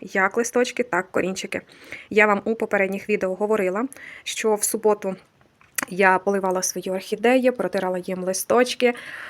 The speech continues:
підписувала кожну орхідею. Якщо чесно, із усіх цих орхідей, які знаходяться у мене на цьому підвіконні, а, залишилися непідписаними, мабуть, три або чотири орхідеї, тому що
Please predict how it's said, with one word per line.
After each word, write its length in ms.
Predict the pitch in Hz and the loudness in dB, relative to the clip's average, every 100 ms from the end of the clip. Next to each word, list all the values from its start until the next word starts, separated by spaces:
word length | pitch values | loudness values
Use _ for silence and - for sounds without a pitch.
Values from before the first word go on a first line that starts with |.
| - - | -16 0
підписувала 720 | 262 262 233 233 202 190 185 | 0 6 6 6 2 0 0
кожну 360 | 190 214 202 190 | 2 2 2 2
орхідею. 520 | 190 - 220 415 370 - - - - | -4 -2 2 4 2 -2 -12 -10 -8
Якщо 240 | 208 240 | -2 0
чесно, 400 | 226 214 - 208 | 4 4 2 -2
із 340 | - 208 196 190 | 0 0 0 -2
усіх 360 | 214 - 208 - | -2 0 -2 0
цих 240 | 196 196 | -4 -2
орхідей, 380 | 208 - 214 302 | -4 -2 2 2
які 180 | 262 202 | 2 0
знаходяться 720 | 202 202 202 185 - 190 180 | -4 -4 -4 -4 -6 -6 -4
у 80 | 202 | -2
мене 300 | 202 190 185 | -2 -2 -2
на 220 | 196 196 | 0 -2
цьому 260 | 190 185 180 | -2 -4 -6
підвіконні, 540 | 196 214 254 359 359 349 _ - - - - - | -4 -2 0 0 -2 -4 _ -20 -20 -20 -16 -2
а, 200 | 220 208 | 2 4
залишилися 600 | 202 220 285 233 220 202 | 4 4 4 2 0 -2
непідписаними, 760 | 196 - - 294 - 233 220 | -4 -6 0 2 2 0 0
мабуть, 380 | 202 185 247 240 | -2 -2 -2 -2
три 180 | - - | 0 0
або 180 | - 190 | 2 -2
чотири 300 | 202 - 220 | -4 -2 0
орхідеї, 600 | 220 220 - 185 185 180 - | 0 -4 -4 -4 -2 -4 -6
тому 260 | 196 233 | -2 -2
що 340 | 302 - 277 | -2 2 2